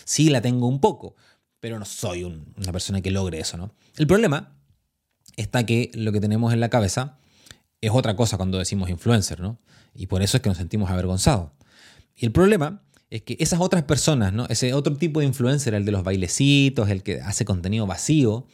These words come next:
eh, hace todo lo contrario al consejo de tío Ben a Peter Parker, ¿no? Un, un gran poder conlleva una gran responsabilidad, Peter. Y claro, los influ-, los influencers usan ese poder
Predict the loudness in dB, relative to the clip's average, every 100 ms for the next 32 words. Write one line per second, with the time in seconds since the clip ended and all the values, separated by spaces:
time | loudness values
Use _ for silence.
0 | _ _ -20 -20 _ _ _ -4 -2 0
1 | 0 -2 -4 -6 -10 -14 -6 -2 2 4
2 | 4 2 0 0 2 0 0 -2 -2 -2
3 | -2 -2 -2 2 4 4 2 -2 -12 -20
4 | -20 -4 0 2 2 2 0 0 0 -2
5 | -2 -12 -12 -10 -10 -8 -4 0 2 4
6 | 4 4 2 -4 _ _ _ _ -8 -2
7 | 0 0 2 2 0 -2 -2 0 2 4
8 | 4 2 -6 -12 -18 _ _ _ _ _
9 | -6 -2 0 0 -2 -2 -2 -4 -2 -2
10 | -2 -2 -2 -2 -6 -6 -8 -4 -2 -2
11 | -4 -4 -4 -6 -6 -8 -12 _ _ _
12 | -14 -8 -4 0 0 0 -2 -6